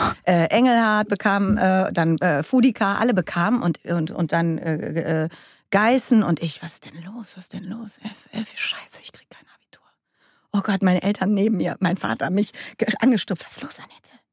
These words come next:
Speaker 2: F?“ Und ich, „Ich weiß auch nicht. Ich weiß nicht.“
Speaker 1: Ja, was
Speaker 2: Ich,
Speaker 1: haben die
Speaker 2: ich hab
Speaker 1: gesagt?
Speaker 2: ge-, ich hab gesagt, „Ich glaub, ich hab's.“ Ich hab geschwitzt wie verrückt.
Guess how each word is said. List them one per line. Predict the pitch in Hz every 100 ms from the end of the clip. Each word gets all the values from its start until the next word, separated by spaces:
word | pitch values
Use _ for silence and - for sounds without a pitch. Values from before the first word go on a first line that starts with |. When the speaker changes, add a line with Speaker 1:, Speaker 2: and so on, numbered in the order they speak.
| _
Speaker 2:
F?“ | - - - _ _ -
Und | 233
ich, | 269
„Ich | -
weiß | 277 -
auch | -
nicht. | - - - - - - _ _ _
Ich | - -
weiß | - - - - -
nicht.“ | - - _ - -
Speaker 1:
Ja, | 135
was | 123
Speaker 2:
Ich, | 113
Speaker 1:
haben | 139
die | 131 -
Speaker 2:
ich | -
hab | 302 220
Speaker 1:
gesagt? | 320
Speaker 2:
ge-, | 320
ich | 302
hab | 320
gesagt, | 311 262
„Ich |
glaub, | - 233
ich | 285
hab's.“ | 247 294
Ich | 180 196
hab | -
geschwitzt | 240 - 285 -
wie | 254 302
verrückt. | 240 214 -